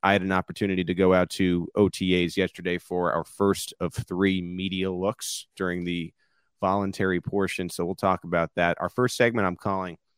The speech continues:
Five and Five, which means we're gonna go five things we learned from the press conference and five things that I saw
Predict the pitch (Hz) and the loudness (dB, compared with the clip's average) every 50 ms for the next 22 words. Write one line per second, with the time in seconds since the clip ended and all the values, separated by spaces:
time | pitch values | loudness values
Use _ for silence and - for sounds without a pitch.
0 | _ _ _ _ _ _ - - 120 113 120 127 127 107 98 95 - - - 110 | _ _ _ _ _ _ -2 2 4 4 6 4 2 0 -2 -6 -6 -2 2 2
1 | 98 85 65 53 - 87 78 - - 87 87 85 82 85 82 87 87 82 85 80 | 4 4 2 0 -4 -8 -10 -8 -6 -6 -6 -4 -4 -2 -2 -2 -2 -2 -2 -4
2 | 82 - - 95 101 107 113 - - 110 101 98 - 98 92 87 87 87 85 82 | -4 -2 2 6 6 6 6 4 0 -4 -4 -4 -2 -2 -2 0 0 -2 -2 -4
3 | - - 80 - - - 113 113 - - - 110 110 110 - 117 107 - - 85 | -6 -10 -12 -8 -2 0 0 0 0 -2 -4 -2 -2 0 -2 -2 -4 -4 -8 -6
4 | - - 95 92 90 - - - 90 87 82 - 87 80 80 82 82 - - - | 2 4 6 6 6 6 4 0 -2 -2 -2 -4 -4 -2 -2 -2 -2 -4 -2 0
5 | 92 87 87 87 87 80 | 2 4 4 4 2 0